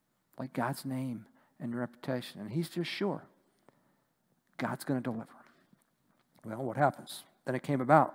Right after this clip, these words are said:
happened, when the Philistine rose and came and drew near to meet David, that David ran quickly toward the battle line to meet the Philistine.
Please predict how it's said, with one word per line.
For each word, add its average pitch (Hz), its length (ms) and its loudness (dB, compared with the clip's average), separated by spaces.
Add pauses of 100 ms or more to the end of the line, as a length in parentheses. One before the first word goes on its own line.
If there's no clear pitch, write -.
(100)
happened, 151 400 12 (480)
when 127 100 0
the 113 60 -2
Philistine 151 420 6
rose 165 400 12
and 147 100 4
came 160 240 6
and 135 100 4
drew 147 120 4
near 151 180 4
to 143 120 2 (220)
meet 156 220 2
David, 165 380 10
that 123 120 -2
David 151 220 8
ran 143 200 6
quickly 190 360 4
toward 165 200 0
the 151 40 0
battle 151 300 12
line 131 240 6
to 127 60 -2
meet 135 180 0
the 143 60 -2
Philistine. - 520 -2